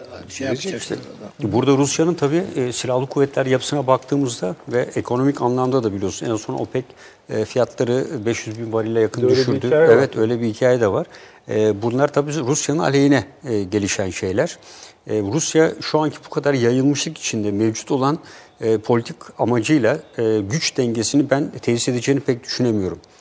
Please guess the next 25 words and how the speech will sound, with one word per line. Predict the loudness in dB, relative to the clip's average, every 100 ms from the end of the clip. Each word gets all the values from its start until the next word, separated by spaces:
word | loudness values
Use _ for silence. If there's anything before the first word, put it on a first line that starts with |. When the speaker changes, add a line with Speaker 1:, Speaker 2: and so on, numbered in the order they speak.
| -20 -20 _ -6
Speaker 3:
E, | -4
Rusya, | 0 2 4 4
e, | 4 0 2 0 4
biraz, | 4 4 -2 -2
e, | 0
yakın | 2 0 0
çevre | 4 4 4 2
doktrininin | 0 0 0 2
de | 2 0
dışına | -2 -2
çıkmaya | -2 -2 0 2
başladı. | 0 -4 -6 -6 -8 _ -8
E, | -8
Putin'in | -6 -4 -2
açıkladığı. | -2 -4 -2 0 0 -2 -4 -18 -20 -20 -20 -6 -4
E, | 0
bunun | 0
en | 4 4
önemli | 4 2 4
dayanağı | 4 6 2 4
Doğu | 4
Akdeniz'de. | 4 0 -2 0 -2
Ukrayna'nın, | -2 2 2 4 2 0 -2
e, | -2 -2 0 2 2 0
Gürcistan'ın | -2 -4 -4 -4 0 -2